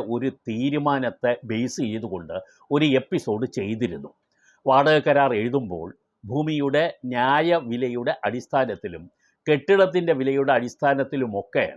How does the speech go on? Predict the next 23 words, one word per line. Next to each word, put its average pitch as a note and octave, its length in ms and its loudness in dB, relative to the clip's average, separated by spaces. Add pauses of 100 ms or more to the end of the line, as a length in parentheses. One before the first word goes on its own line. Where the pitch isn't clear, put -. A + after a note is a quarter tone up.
(320)
പുതിയ C3+ 300 -2
സ്റ്റാമ്പ് C#3 540 0
ഡ്യൂട്ടി D3 360 -4
നൽകേണ്ടതുണ്ട് B2+ 1000 -4 (200)
എന്നുള്ള B2 360 -4
വിവരമായിരുന്നു A2 840 -4
അതിൽ A2 240 -6
പങ്കുവച്ചത്. A2 680 -6 (580)
എന്നാൽ D3+ 240 2
ചില G3 220 2
സബ്സ്ക്രൈബേഴ്സ് D#3 760 -2
ഇതുമായി C3+ 400 -2
ബന്ധപ്പെട്ട B2 560 -4
ചില C#3 220 -6 (100)
സംശയങ്ങൾ B2+ 840 -4
ഉന്നയിച്ചിരുന്നു. B2 800 -6 (540)
അത് D#3+ 240 4 (260)
ഒന്ന് D3+ 280 -4
ക്ലാരിഫൈ E3 580 2
ചെയ്യുന്നതിന് B2+ 560 -6
വേണ്ടിയാണ് G#2+ 520 -6 (120)
ഇന്നത്തെ B2+ 460 -8 (120)
എപ്പിസോഡ്. - 520 -12